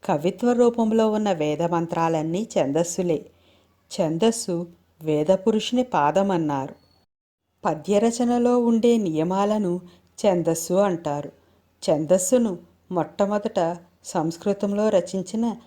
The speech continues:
వేదాలలో ఉపయోగించారు. వేదాల యొక్క అంగములనబడు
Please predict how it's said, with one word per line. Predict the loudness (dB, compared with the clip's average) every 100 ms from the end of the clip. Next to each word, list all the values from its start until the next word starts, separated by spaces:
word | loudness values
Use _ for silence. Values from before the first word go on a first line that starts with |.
| _ _
వేదాలలో | -2 2 4 4 2 2 2 2
ఉపయోగించారు. | 2 2 2 2 0 -4 -6 -8 -10 -20 _ _ _ _ -2
వేదాల | 0 0 0 0 0
యొక్క | 0 -2 -4 -8 -8 -14 _ _
అంగములనబడు | -4 -2 0 2 2 0 0 0 0 0 0